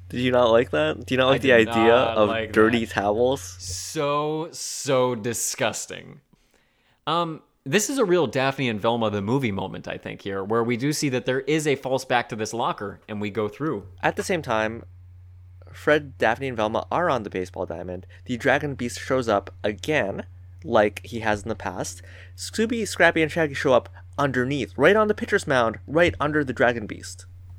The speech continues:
Speaker 2: I think we take for granted secret passages that leave out of, lead out of manhole covers so much. On this pitcher's mound, there's a manhole cover. It took me a minute to even bring myself to question that logic.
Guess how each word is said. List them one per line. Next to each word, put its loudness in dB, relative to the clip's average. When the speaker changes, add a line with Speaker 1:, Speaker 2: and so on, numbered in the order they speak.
Speaker 2:
I -2
think 0
we 0
take -2
for -6
granted -2
secret -6
passages -4
that -4
leave -6
out 2
of, -4
lead -4
out 2
of 0
manhole -2
covers -6
so -2
much. 0
On -2
this -2
pitcher's -4
mound, -2
there's -2
a -2
manhole -2
cover. -8
It -2
took -4
me 2
a 2
minute 0
to -10
even -2
bring -2
myself 0
to -6
question -4
that -4
logic. -8